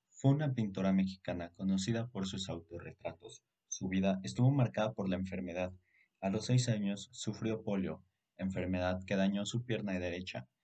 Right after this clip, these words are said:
y a los dieciocho años sufrió un accidente automovilístico que hirió gravemente su columna vertebral y la pelvis.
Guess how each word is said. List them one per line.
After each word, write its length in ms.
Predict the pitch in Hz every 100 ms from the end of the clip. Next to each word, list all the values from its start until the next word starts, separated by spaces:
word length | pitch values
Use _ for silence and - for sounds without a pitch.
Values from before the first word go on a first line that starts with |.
| _ _ -
y 120 | 95
a 40 |
los 180 | 95 95
dieciocho 460 | 98 104 107 - 120
años 400 | 98 95 95 -
sufrió 380 | - 110 - 120
un 100 | 135
accidente 440 | 127 101 98 98
automovilístico 1000 | 101 - 95 90 92 95 - 95 98 98
que 100 | -
hirió 260 | 104 107 113
gravemente 720 | 117 113 110 104 101 98 104
su 160 | - 95
columna 400 | 87 87 92 90
vertebral 560 | 82 - 85 90 92
y 100 | 90
la 140 | 87 82
pelvis. 440 | 80 80 - -